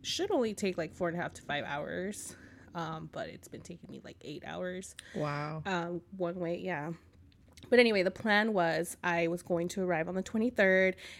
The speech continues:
Speaker 1: and I was gonna help my mom make tamales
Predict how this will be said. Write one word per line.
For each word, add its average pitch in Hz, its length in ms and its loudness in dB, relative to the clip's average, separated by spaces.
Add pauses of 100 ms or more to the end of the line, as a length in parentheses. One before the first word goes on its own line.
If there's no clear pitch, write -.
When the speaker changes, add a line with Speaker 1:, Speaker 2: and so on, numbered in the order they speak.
Speaker 1:
and 185 80 -4
I 165 40 -2
was 160 100 -8
gonna 165 120 -8
help - 280 -4
my 180 140 -2
mom 165 480 -2 (480)
make 165 440 -4 (480)
tamales 165 800 -4